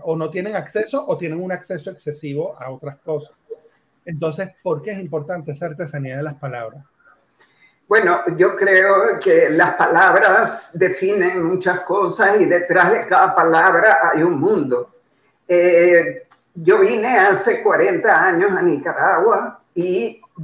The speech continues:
Speaker 2: yo muchas veces digo, me quedé aquí por las palabras. Las palabras que yo oía, este es un país de tremenda tradición ola-, oral,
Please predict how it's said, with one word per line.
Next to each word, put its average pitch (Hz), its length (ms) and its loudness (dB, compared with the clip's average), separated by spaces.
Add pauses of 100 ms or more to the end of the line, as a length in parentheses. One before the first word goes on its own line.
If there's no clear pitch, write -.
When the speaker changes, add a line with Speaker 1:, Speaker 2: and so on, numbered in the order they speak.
(140)
Speaker 2:
yo 226 580 4
muchas 190 320 0
veces 180 400 0
digo, 190 460 -2
me 180 200 0
quedé 180 380 0
aquí 220 760 -4
por 180 160 -4
las 139 180 -4
palabras. - 880 -2 (720)
Las 190 220 4
palabras 196 1080 2 (340)
que 196 200 0
yo 196 180 4
oía, 190 440 0
este 190 420 2
es 208 100 -2 (360)
un 220 220 0
país 226 680 0
de 180 420 0
tremenda 208 720 0
tradición 180 720 0
ola-, 160 400 -4
oral, 170 600 4